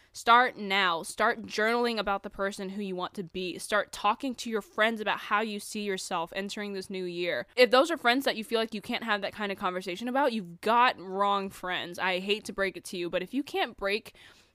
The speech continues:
beyond the surface to talk to your friends about these things and how you're going to grow together as people, you've got to move on. I did it. You can do it too. Like, it is so,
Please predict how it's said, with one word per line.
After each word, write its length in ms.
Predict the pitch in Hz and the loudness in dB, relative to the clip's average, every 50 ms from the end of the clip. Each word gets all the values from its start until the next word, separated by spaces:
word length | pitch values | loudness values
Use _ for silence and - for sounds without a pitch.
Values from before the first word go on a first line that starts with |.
| - | -10
beyond 320 | 196 220 220 220 214 226 226 | -6 0 2 2 2 2 0
the 40 | 208 | -4
surface 440 | - - 196 190 190 - 233 226 | -2 -2 -2 -2 0 -2 -6 -6
to 80 | - 214 | -6 -8
talk 320 | - - 208 175 185 190 | -10 -8 -4 -4 -4 -4
to 100 | - - | -4 -6
your 80 | 202 196 | -6 -4
friends 260 | - 190 165 175 185 | -4 -4 -4 -4 -4
about 220 | 196 202 170 175 - | -2 -2 -2 -2 -4
these 160 | 185 185 - | -6 -8 -8
things 400 | - - 175 170 180 202 208 196 | -6 -4 -4 -4 -2 -4 -6 -6
and 120 | 202 190 | -8 -8
how 180 | 190 190 190 190 | -6 -4 -2 -2
you're 120 | 196 202 | -2 -2
going 200 | 196 208 202 196 | -4 -4 -4 -4
to 80 | 190 175 | -6 -8
grow 280 | - - 185 180 180 | -4 0 0 2 2
together 460 | 185 - 214 185 - 196 175 190 190 170 | 0 -2 -6 -4 -4 -2 0 0 0 -2
as 160 | 180 - - | -2 -6 -10
people, 380 | - - 208 202 - 277 294 | -12 -12 -10 -4 -2 -2 -2
you've 180 | 247 220 202 - | -2 -4 -6 -2
got 300 | - 214 196 190 - - | 2 4 4 4 4 2
to 100 | - 226 | -4 -6
move 280 | 202 190 180 180 175 - - | -4 -4 -4 -4 -6 -6 -4
on. 320 | - 185 165 156 147 165 - _ _ - - - _ | -4 -2 -2 -2 -4 -6 -8 _ _ -20 -20 -12 _
I 180 | - 190 196 226 | 6 8 8 8
did 220 | 196 - 226 220 | 8 6 4 4
it. 200 | 226 226 - - | 4 2 0 -2
You 140 | 185 165 180 | -8 -10 -8
can 140 | - 202 180 | -8 -6 -4
do 100 | 175 180 | -4 -4
it 100 | 175 - | -4 -4
too. 280 | - 170 147 98 - 226 | -4 -4 -4 -4 -4 0
Like, 220 | 226 196 190 - - | 0 0 0 0 0
it 140 | 220 233 240 | 2 2 2
is 100 | 247 - | 0 -2
so, 500 | - - 247 226 240 247 254 277 285 | 0 4 4 6 6 6 4 2 0